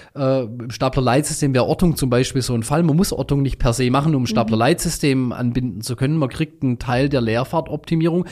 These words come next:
Speaker 1: vielleicht nicht ganz so schick und nicht
Speaker 2: Mhm.
Speaker 1: ganz so genau, aber man kriegt einen großen Teil der Optimierung der Leerfahrten durchaus auch ohne Ortung hin.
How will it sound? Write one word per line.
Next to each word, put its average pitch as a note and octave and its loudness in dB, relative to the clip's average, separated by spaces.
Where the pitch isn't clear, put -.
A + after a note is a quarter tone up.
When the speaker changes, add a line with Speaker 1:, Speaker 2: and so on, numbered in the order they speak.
Speaker 1:
vielleicht C3+ -4
nicht C3+ -8
ganz B2 -2
so G#2+ -8
schick - -6
und C#3 -4
nicht G3 0
Speaker 2:
Mhm. G3+ -8
Speaker 1:
ganz E3 0
so G3+ -6
genau, G3 -6
aber D3+ 0
man C#3+ 2
kriegt - -8
einen D3+ 0
großen C#3+ -2
Teil C3+ -4
der B2 -2
Optimierung C3+ -2
der B2 -2
Leerfahrten C#3+ -4
durchaus B2+ -4
auch F#2+ -8
ohne F3 2
Ortung A2+ -4
hin. G#2 -10